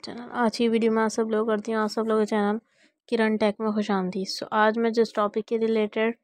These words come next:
अ, जिस वेबसाइट के हवाले से अपने चैनल किरण टेक पे हाजिर हुई हूँ, उससे पहले यही बोलूँगी, चैनल पे न्यू है या पहले से ही हैं,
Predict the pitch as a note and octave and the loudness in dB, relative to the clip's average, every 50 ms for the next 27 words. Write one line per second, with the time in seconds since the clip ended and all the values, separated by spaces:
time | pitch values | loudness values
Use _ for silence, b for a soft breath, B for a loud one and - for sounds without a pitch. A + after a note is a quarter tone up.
0 | _ _ _ _ _ _ _ _ _ _ _ _ _ _ _ B B B B B | _ _ _ _ _ _ _ _ _ _ _ _ _ _ _ B B B B B
1 | B B B B B B - A3+ G#3+ G#3 G#3 G#3 G3+ G#3 G3+ G3+ G#3+ G#3+ G#3+ - | B B B B B B 2 4 6 6 6 6 6 4 4 4 4 4 4 4
2 | - A3+ G3+ G3 G3 - - G#3+ G#3 G#3+ G#3+ - A3+ A3 G#3+ G#3+ G#3 - A3 G#3+ | 0 2 2 2 2 2 2 4 4 4 4 4 2 4 4 2 2 2 0 2
3 | G#3+ G#3+ G#3 - A3 G#3 G#3 G#3 G#3 G#3 G#3 - A3+ G#3+ G3+ G3+ G3+ G3+ G3 - | 2 0 2 2 2 4 4 4 4 2 2 0 -2 -2 -2 0 0 0 0 0
4 | - G#3+ G3+ G3+ G3+ G#3+ A#3 A#3 A#3 A3+ A#3 A3+ - - A#3+ A3 A3 G#3+ G#3 G#3 | 0 0 2 2 4 4 4 2 2 2 0 0 -2 -4 -2 0 2 2 4 4
5 | G#3+ G3+ G#3 A#3 A#3 A#3 A3+ A3+ A3 A3 A3+ A3 - A#3+ A3 G#3+ G#3 G#3 G#3+ G#3+ | 4 4 4 4 4 2 2 2 2 2 0 0 0 0 0 0 0 2 2 2
6 | G#3+ G#3+ A3 A3+ A3+ A3 A3 A3 G#3+ G#3 G#3 G#3 G#3 G#3 G3+ G#3+ G#3 - A#3 A3+ | 2 2 2 2 2 2 2 2 2 0 0 0 2 2 2 0 0 -2 -4 -2
7 | A3+ A3+ A#3 | -2 -2 -2